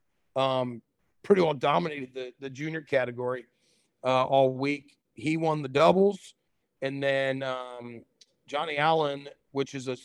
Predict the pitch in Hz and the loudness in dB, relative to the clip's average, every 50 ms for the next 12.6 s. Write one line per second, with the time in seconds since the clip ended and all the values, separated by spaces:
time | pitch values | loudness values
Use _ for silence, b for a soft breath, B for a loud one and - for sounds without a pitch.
0 | - - - - - 240 262 294 311 311 277 214 202 202 190 165 151 143 135 135 | -16 -18 -2 6 8 10 12 12 12 10 8 0 4 4 4 4 2 0 -2 -2
1 | 131 131 160 180 196 - _ _ _ _ _ _ _ _ _ _ _ _ _ _ | 0 0 0 -2 -4 -6 _ _ _ _ _ _ _ _ _ _ _ _ _ _
2 | - 131 131 131 131 131 127 127 123 120 123 123 127 - _ _ _ _ - 123 | -4 -4 -4 -2 0 0 0 0 0 -2 -4 -6 -10 -14 _ _ _ _ -4 2
3 | 139 185 175 - 180 160 175 170 170 165 160 175 180 170 - 170 170 160 165 170 | 2 2 2 2 2 2 4 2 2 0 -2 -4 -6 -4 -4 -4 -2 0 2 2
4 | 180 180 185 185 180 156 - - 202 233 254 269 254 208 180 151 143 - - 180 | 2 4 4 4 4 2 2 2 4 4 4 6 4 4 4 4 0 -2 0 0
5 | 214 247 269 269 220 147 - 143 127 117 117 113 - _ _ _ _ _ _ _ | 2 2 4 4 2 2 2 0 2 2 0 -2 -4 _ _ _ _ _ _ _
6 | _ _ _ _ _ _ _ _ - 131 131 127 127 127 127 123 - - 139 143 | _ _ _ _ _ _ _ _ -8 -8 -8 -8 -8 -10 -12 -10 -6 -4 -2 0
7 | 143 143 143 143 143 139 - _ _ _ _ _ _ - 131 135 151 196 180 - | 0 0 -2 -2 -8 -16 -20 _ _ _ _ _ _ -2 2 8 8 8 8 8
8 | - 202 196 190 196 190 180 147 156 202 214 214 - - 190 214 202 196 185 185 | 6 6 6 6 6 4 4 4 6 6 6 6 6 6 8 8 8 8 8 6
9 | 226 226 - - - _ _ _ _ _ _ _ _ _ _ _ _ _ - 139 | 2 0 0 -6 -20 _ _ _ _ _ _ _ _ _ _ _ _ _ 0 2
10 | 185 208 202 214 214 196 185 180 - _ - 190 208 226 220 - 233 214 202 208 | 2 4 6 6 6 6 4 2 0 _ 4 4 4 4 4 0 -2 0 0 2
11 | 208 214 208 180 160 151 143 139 143 151 175 208 220 233 240 247 254 247 226 180 | 2 0 0 0 2 2 2 0 -2 -2 -2 0 2 2 2 4 4 2 2 2
12 | 185 170 156 147 156 185 190 196 233 254 285 311 | -2 -4 -4 -6 -4 -2 -2 0 0 0 0 -2